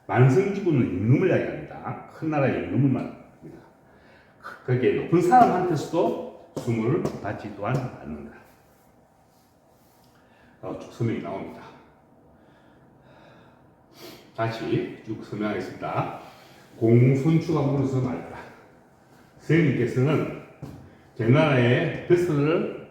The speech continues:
하게 되면은 왕도 정치를 행함을 얻-, 얻게,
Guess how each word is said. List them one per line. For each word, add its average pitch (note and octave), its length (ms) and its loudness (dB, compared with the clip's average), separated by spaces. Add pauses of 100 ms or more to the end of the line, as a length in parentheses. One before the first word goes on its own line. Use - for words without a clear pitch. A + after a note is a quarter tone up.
(160)
하게 C3 240 0
되면은 C3 680 2 (1160)
왕도 E3 320 4
정치를 C3 840 0 (420)
행함을 B2 500 -2 (480)
얻-, F#2+ 320 -6 (200)
얻게, - 540 -8